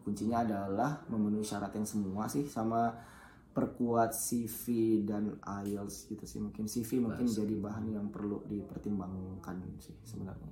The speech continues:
Speaker 1: Sama alasan pilih jurusan.
Speaker 2: Pengalaman organisasi penting nggak di
Speaker 1: Eh, I would say penting kalau saya karena cuman yang tadi pengalaman kerjanya dikit.
Speaker 2: Oh, oke.
Speaker 1: Jadi dan pengalaman organisasi itu <clears throat> jadi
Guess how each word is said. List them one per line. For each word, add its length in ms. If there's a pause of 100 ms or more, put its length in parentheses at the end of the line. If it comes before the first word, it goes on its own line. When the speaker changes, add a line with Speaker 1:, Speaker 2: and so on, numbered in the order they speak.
Speaker 1:
Sama 400 (480)
alasan 480
pilih 240
jurusan. 320 (100)
Speaker 2:
Pengalaman 500
organisasi 440
penting 240
nggak 160
di 160 (720)
Speaker 1:
Eh, 360 (220)
I 100
would 140
say 320
penting 380
kalau 180
saya 240
karena 400 (300)
cuman 420 (180)
yang 220
tadi 160
pengalaman 400
kerjanya 320
dikit. 320
Speaker 2:
Oh, 320
oke. 180
Speaker 1:
Jadi 300
dan 180
pengalaman 540
organisasi 640
itu 160
<clears throat> 320
jadi 240